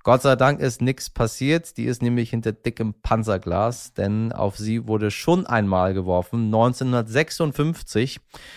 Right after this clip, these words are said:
Ältere Kaliber <laughs> werden sich erinnern, hat ein Mann aus Bolivien das Kunstwerk mit Steinen beworfen und beschädigt.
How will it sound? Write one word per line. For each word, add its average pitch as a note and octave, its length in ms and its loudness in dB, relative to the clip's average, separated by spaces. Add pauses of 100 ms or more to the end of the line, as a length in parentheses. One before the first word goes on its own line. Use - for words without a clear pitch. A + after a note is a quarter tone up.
(220)
Ältere A#2 420 2
Kaliber G#2+ 480 2
<laughs> - 0 -
werden G#2 560 0
sich G2+ 320 -2
erinnern, G2+ 480 0
hat A2+ 160 2
ein G#2+ 160 2
Mann A2+ 220 2
aus A2 160 0
Bolivien B2+ 640 2 (260)
das - 240 -4
Kunstwerk A#2+ 580 0
mit G#2 200 0
Steinen A#2 640 4
beworfen F#2 600 2
und A2 400 2 (220)
beschädigt. F#2 600 0